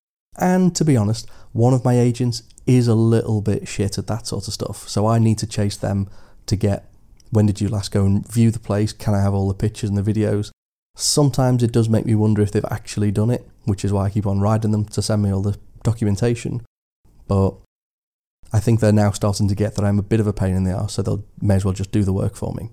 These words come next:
Okay, so that's, so what have we done? Managing a portfolio of shares and funds, pretty straightforward while abroad. Buying a property, a little bit more difficult. Doable, but you'd need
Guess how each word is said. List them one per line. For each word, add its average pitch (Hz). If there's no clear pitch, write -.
Okay, 117
so -
that's, -
so -
what 123
have 135
we 117
done? 87
Managing 147
a 127
portfolio 120
of 101
shares 135
and 98
funds, 131
pretty -
straightforward 127
while 117
abroad. 117
Buying 135
a 131
property, 135
a 139
little 190
bit 135
more 135
difficult. 117
Doable, 143
but -
you'd 113
need 117